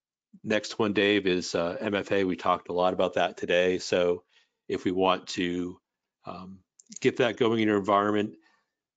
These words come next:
see what it looks like, see how it can help you guys. And then lastly, um, the Azure single sign-on.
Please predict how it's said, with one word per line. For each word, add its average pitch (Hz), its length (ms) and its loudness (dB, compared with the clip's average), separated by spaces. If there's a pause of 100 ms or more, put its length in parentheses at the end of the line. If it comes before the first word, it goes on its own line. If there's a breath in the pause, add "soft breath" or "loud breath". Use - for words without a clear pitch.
(140)
see - 360 0
what 107 140 4
it 104 60 0
looks 110 260 0
like, 101 260 2
see - 160 -6
how 98 200 4
it 98 100 -6
can 98 180 -4
help 101 380 -2 (340)
you 98 160 -4
guys. 95 360 0
And 87 80 -10
then 87 160 -2
lastly, 90 680 -2 (240)
um, 85 420 -12
the 92 160 -6
Azure 87 360 -4
single 85 340 -6
sign-on. 85 580 -4